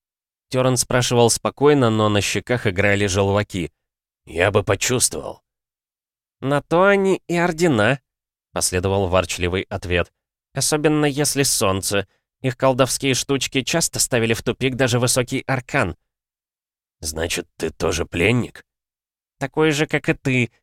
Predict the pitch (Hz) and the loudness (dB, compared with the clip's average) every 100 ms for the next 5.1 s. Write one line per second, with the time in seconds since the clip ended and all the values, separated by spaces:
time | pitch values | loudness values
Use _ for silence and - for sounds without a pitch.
0 | _ 139 131 165 170 156 143 123 139 135 | _ -4 0 2 2 2 0 0 2 2
1 | 131 127 - 156 156 127 107 101 98 _ | 2 0 0 0 0 2 2 2 -2 _
2 | _ _ _ _ _ _ _ _ _ 92 | _ _ _ _ _ _ _ _ _ -4
3 | 98 107 104 98 120 117 120 - 110 90 | 2 2 2 0 -2 0 -2 0 -2 0
4 | 117 117 - 104 98 107 110 104 92 - | 0 0 0 -2 0 -2 -2 -2 -2 -2
5 | 78 | -6